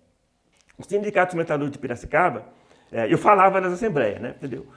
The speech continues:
O, o secretário-geral do sindicato, que era, era um dos diretores da Federação dos Metalúrgicos, que tinha também, era do interior também, entendeu? É, sentou do meu lado, na, no sin-, nós fizemos a greve, prorrogamos a greve, né? E teve uma assembleia pra decidir se ia continuava a greve ou não, né?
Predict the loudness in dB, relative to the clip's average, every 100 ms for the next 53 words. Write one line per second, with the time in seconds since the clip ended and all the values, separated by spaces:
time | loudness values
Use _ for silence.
0 | _ _ -6 -2 0 -2 -4 -8 -16 -10
1 | 2 2 2 0 2 2 2 0 -4 -8
2 | -6 -6 -6 -4 -4 -4 -6 -18 _ _
3 | _ -6 -2 -2 -4 -6 -2 -2 0 -2
4 | -2 -4 -4 -4 -6 -8 -8 -8 -8 -8
5 | -10 -14 -8 -4 -2 -2 -2 -4 -4 -4
6 | -2 -2 -2 0 0 -2 -2 -4 -6 -6
7 | -8 -8 -10 -14 _ _ _ _ -8 -4
8 | -4 -6 -4 -2 0 0 2 4 4 0
9 | -2 -8 -8 -12 -16 -20 -20 _ _ _
10 | -18 -12 -2 -2 -2 -2 0 2 2 2
11 | 2 2 -4 -16 _ _ 0 4 4 2
12 | 2 4 6 6 4 2 -2 4 4 4
13 | 0 -2 2 4 4 2 2 2 2 -6
14 | -6 -4 0 0 0 -4 -4 -2 -2 0
15 | 0 2 0 0 -4 -10